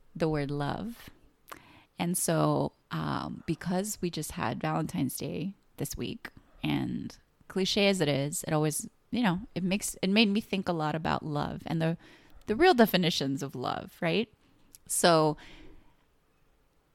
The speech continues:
I wanted to bring, for both of us to share, knowing what we know now, to answer the question,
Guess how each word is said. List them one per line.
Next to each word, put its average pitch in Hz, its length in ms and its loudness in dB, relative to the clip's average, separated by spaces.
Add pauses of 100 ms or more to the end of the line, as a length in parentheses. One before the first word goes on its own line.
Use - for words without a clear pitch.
(220)
I 180 120 6
wanted 185 400 2 (120)
to 160 420 2
bring, 160 640 -2 (160)
for 180 120 0
both 214 320 6
of 190 100 -2
us 147 400 0
to - 160 0
share, 143 680 -2 (600)
knowing 190 380 4
what 180 160 -2
we 175 120 0
know 156 220 0
now, 151 680 -2
to - 200 -6
answer 180 280 -2
the 165 80 -2
question, - 760 -4